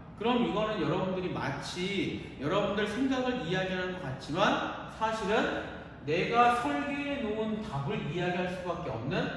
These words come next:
결국엔 내가 니네를 그냥 끌고 가는 것밖에 안 되는 거야. 이 문항을 만든 사람의 편집 기준에 따라서 여러분들은 다시 서술만 할 뿐이에요.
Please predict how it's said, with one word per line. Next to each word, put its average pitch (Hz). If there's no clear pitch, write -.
결국엔 170
내가 160
니네를 147
그냥 139
끌고 277
가는 185
것밖에 151
안 -
되는 156
거야. -
이 226
문항을 226
만든 170
사람의 180
편집 269
기준에 180
따라서 214
여러분들은 143
다시 262
서술만 185
할 208
뿐이에요. 147